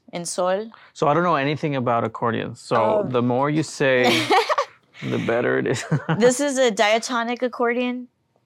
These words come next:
Speaker 1: because it has two notes per button. So each button that you press, there's a sound with the bellows going in and the sound going out. So you have to be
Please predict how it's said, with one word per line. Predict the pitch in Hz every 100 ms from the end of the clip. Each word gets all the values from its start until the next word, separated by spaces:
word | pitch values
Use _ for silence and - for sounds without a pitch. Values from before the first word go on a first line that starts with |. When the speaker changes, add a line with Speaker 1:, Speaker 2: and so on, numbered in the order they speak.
| -
Speaker 1:
because | 214 214 190
it | 202
has | 202 190 196 -
two | - 240
notes | 214 190 -
per | - -
button. | 170 156 151 156 - _ _ _ _ _
So | - - 190 180 - - _ -
each | 202 202 -
button | 165 185 190 196
that | 190
you | 180
press, | - 196 165 190
there's | 196 180
a | 180
sound | - 175 175 175 - _ - _
with | 175 175
the | 165
bellows | 151 170 180
going | 175 175 170 165
in | 160 170 202 214 _ _ _ _ _
and | 170 170
the | 160
sound | - 170 160 160 156
going | 156 156 151
out. | - 139 - _
So | -
you | 160 170 -
have | 180 165
to | -
be | 175 175 170 165 -